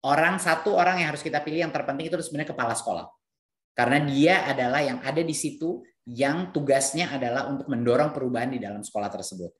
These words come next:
Perubahan terhadap guru-guru yang ada di sekolah tersebut. Dan itu adalah change agent yang kita butuhkan.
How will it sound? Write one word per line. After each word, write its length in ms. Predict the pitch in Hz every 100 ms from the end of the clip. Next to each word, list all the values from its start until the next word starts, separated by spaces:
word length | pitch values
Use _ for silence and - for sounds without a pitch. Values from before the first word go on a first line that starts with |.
| _ _
Perubahan 480 | - 135 117 131 151
terhadap 320 | 131 123 123
guru-guru 480 | 123 120 120 160 143
yang 160 | 101
ada 80 | 98
di 120 | 92
sekolah 280 | 90 92 90
tersebut. 440 | 90 - 92 90 - _ _ _
Dan 160 | - 101
itu 320 | 113 - 156
adalah 320 | 113 110 131
change 240 | 127 117
agent 340 | 107 101 110 107
yang 80 | 95
kita 140 | 92
butuhkan. 560 | 85 85 85 - -